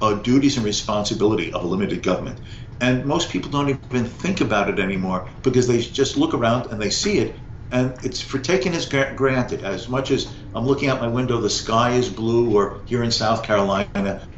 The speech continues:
the leaves really haven't changed very much, and most of them are green.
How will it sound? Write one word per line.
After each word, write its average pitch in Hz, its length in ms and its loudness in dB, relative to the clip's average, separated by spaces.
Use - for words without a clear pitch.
the 101 120 2
leaves 117 320 4
really 104 220 6
haven't 101 240 0
changed 95 340 -2
very 98 160 2
much, 90 280 0
and 85 80 -2
most 92 240 0
of 85 100 2
them 87 140 -2
are 78 80 -6
green. 80 360 -6